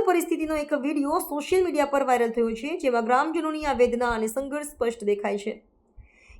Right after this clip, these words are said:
ગામ લોકોએ રાજકીય આગેવાનો અને સ્થાનિક વહીવટી અધિકારીઓને આ મુદ્દે અનેકવાર રજૂઆતો કરી છે. તેમણે નદી પર પુલ કે યોગ્ય કોઝવે બનાવવાની માંગ કરી, પરંતુ ડિજિટલ યુગમાં પણ તેમની આ મૂળભૂત જરૂરિયાત પૂરી થઈ નથી.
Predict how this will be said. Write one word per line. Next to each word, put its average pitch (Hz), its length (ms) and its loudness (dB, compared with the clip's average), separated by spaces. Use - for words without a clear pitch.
ગામ 320 220 6
લોકોએ 381 460 6
રાજકીય 339 380 4
આગેવાનો 302 460 4
અને 285 160 0
સ્થાનિક 269 360 -4
વહીવટી 247 280 4
અધિકારીઓને 226 500 0
આ 220 60 -2
મુદ્દે 220 360 0
અનેકવાર 233 380 2
રજૂઆતો 214 460 2
કરી 220 240 2
છે. 254 380 -4
તેમણે 262 220 8
નદી 277 260 6
પર 370 260 6
પુલ 349 360 4
કે 392 140 6
યોગ્ય 311 360 2
કોઝવે 269 420 4
બનાવવાની 262 440 2
માંગ 226 280 2
કરી, 240 260 0
પરંતુ 226 320 0
ડિજિટલ 247 420 0
યુગમાં 262 320 0
પણ 254 180 4
તેમની 233 280 2
આ 226 80 -2
મૂળભૂત 226 400 -2
જરૂરિયાત 214 500 0
પૂરી 214 220 0
થઈ 214 160 -2
નથી. 202 340 -6